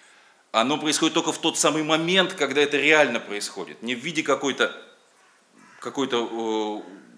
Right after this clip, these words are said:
какой-то конструкции, какой-то задачи,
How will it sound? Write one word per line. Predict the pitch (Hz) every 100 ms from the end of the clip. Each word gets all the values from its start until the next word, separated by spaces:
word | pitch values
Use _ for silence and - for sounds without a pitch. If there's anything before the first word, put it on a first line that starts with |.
| - _ _ _ _ _ _ _ -
какой-то | 101 107 107 - -
конструкции, | 113 113 - 127 143 143 - 113
какой-то | 101 101 101 101
задачи, | 98 110 117 127 123 - 107